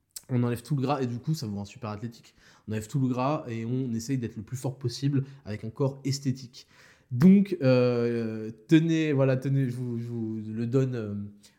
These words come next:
en, en, comment ? Je vous spoil un petit peu, mais il y aura Lift of Legends. Tenez-vous informé ça sur Raptor Coaching Pro. Et sur Raptor Nutrition, il y aura un post avec un jeu que vous connaissez bien et qui va être trop cool.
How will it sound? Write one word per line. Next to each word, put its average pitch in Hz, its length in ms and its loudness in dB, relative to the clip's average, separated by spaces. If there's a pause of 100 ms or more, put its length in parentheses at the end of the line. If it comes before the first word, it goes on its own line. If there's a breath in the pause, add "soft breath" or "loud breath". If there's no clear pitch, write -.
(140 soft breath)
en, 110 80 -8
en, 95 1300 -10
comment ? 98 280 -4 (480 soft breath)
Je 104 120 -6
vous 120 100 -2
spoil 160 380 8
un 143 100 4
petit 139 160 -4
peu, 160 340 8
mais 139 120 2
il 131 60 0
y 135 40 2
aura 135 200 2
Lift 156 340 0
of 143 160 0
Legends. 147 340 2 (160)
Tenez-vous 147 320 2
informé 139 320 -2
ça 139 180 0
sur 127 200 -8
Raptor 127 300 -2
Coaching 139 280 -4
Pro. 156 260 0 (280 loud breath)
Et 123 80 -2
sur 139 140 0
Raptor 139 200 4
Nutrition, 156 300 0
il 170 80 0
y - 20 0
aura 127 120 0
un 131 100 0
post 151 240 -4
avec 123 160 -4
un 127 100 -4
jeu 139 360 -2 (100)
que 139 100 -2
vous 139 80 2
connaissez 135 340 2
bien 131 300 -4
et 131 60 -8
qui - 140 -12
va 113 80 -6
être 113 80 -8
trop 120 140 -10
cool. 131 360 -4